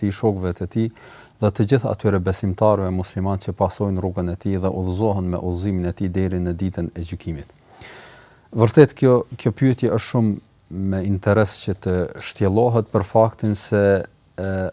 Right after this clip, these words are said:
është e vërtetë se ekziston një grupacion apo fraksion që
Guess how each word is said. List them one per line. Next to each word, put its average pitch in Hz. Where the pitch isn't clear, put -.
është -
e 92
vërtetë 104
se -
ekziston 98
një 95
grupacion 104
apo 85
fraksion -
që 98